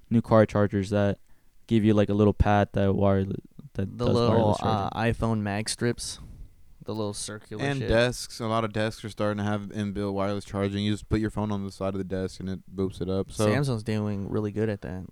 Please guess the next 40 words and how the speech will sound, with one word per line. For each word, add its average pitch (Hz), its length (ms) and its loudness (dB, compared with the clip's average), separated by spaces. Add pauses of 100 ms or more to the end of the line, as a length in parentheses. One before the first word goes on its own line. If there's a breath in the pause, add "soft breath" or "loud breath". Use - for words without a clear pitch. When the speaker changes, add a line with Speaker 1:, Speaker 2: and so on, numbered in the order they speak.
(100)
Speaker 2:
The 113 60 -4
Speaker 3:
Yeah, 139 80 0
Speaker 2:
little, 127 160 4
Speaker 3:
it's 135 80 2
Speaker 2:
like, 180 80 -2
Speaker 3:
pretty 240 160 0
Speaker 2:
fast 113 100 2
Speaker 3:
dope. 123 240 6
Speaker 2:
charging 110 300 -4
shit. 113 80 0
Speaker 3:
And 113 340 0 (240)
all 143 220 0
the 147 100 -2
new 131 380 0
fucking 110 380 -4
technology 98 540 -6
coming 95 260 -8
out's 92 200 -6
insane. 92 540 -10
What 101 60 -4
Speaker 2:
I 123 100 -2
Speaker 3:
the 139 80 2
Speaker 2:
actually 147 400 2
Speaker 3:
fuck? - 60 -2
Speaker 2:
started, 135 380 2
uh, 117 380 0
I 117 140 -4
put 127 180 -6
my 117 160 -4
phone 117 280 -6
on 123 120 -4
a 113 60 -4
wireless 110 420 -6
charger 139 280 -2
and 104 140 -2
then 107 80 -2
I 104 60 -4
plugged 104 340 -8
it 85 80 -10
up. 90 240 -10